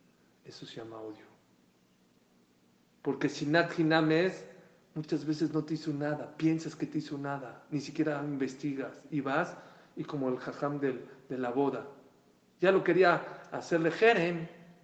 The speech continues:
jatito, por de-, por prestarle su, su, su, su, eh, su celular. Piensen y van a ver cómo muchas veces hacemos castillos. Muchos de los problemas de Shalom Bait son esos.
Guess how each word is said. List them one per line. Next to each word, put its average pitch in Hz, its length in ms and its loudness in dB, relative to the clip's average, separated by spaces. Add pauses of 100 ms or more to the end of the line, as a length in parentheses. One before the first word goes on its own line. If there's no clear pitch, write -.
(140)
jatito, 156 480 -2
por 143 140 2
de-, 139 100 2
por 131 280 -4
prestarle 156 460 0
su, 127 400 -4
su, 131 240 -6
su, 131 180 -10
su, 127 280 -8 (920)
eh, 131 220 -10 (240)
su 143 300 -2
celular. 147 680 0 (1600)
Piensen 185 540 -4
y 135 40 -4
van 165 200 0
a 180 40 -6
ver 185 200 -6
cómo 180 200 -6
muchas 175 360 -6
veces 175 320 -6
hacemos 180 340 -6
castillos. 156 500 -8
Muchos 185 440 -4
de 175 60 2
los 156 100 -2
problemas 165 420 -4
de 156 80 -2
Shalom 156 260 -4
Bait 165 200 -4
son 175 240 -8
esos. - 600 -10